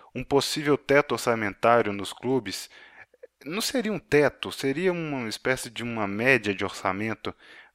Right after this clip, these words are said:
como acontece em algumas ligas esportivas nos Estados Unidos e na Europa. A adequação da nossa temporada ao padrão europeu,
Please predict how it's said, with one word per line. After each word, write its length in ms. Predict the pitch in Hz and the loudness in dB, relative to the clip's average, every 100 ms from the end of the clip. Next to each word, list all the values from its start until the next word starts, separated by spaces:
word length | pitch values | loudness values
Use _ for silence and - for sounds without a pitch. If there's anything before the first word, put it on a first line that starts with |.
| _ | _
como 240 | 175 190 | 0 2
acontece 500 | - 151 131 139 - | 0 0 2 2 2
em 20 | |
algumas 340 | 123 120 123 110 | -4 -4 -4 -2
ligas 360 | 110 120 113 | -2 0 -2
esportivas 640 | 101 - 107 95 113 110 101 | -4 -4 -4 -4 -6 -6 -6
nos 160 | 95 | -8
Estados 240 | - 104 95 | -2 -2 -2
Unidos 340 | 92 104 107 | -6 -6 -6
e 60 | 110 | -6
na 80 | |
Europa. 480 | 120 110 95 - - - _ _ _ _ - | -2 2 2 0 -8 -20 _ _ _ _ -4
A 100 | - | 2
adequação 640 | 123 139 139 139 131 147 151 | 4 4 6 6 6 2 4
da 120 | 135 | 4
nossa 280 | 117 123 123 | 4 0 -2
temporada 800 | - 113 - 101 110 127 104 - | -6 -4 2 4 6 6 4 2
ao 140 | 113 | 2
padrão 360 | 117 123 110 120 | 4 2 2 -2
europeu, 520 | 123 135 - 120 117 | -2 -2 -2 -2 -4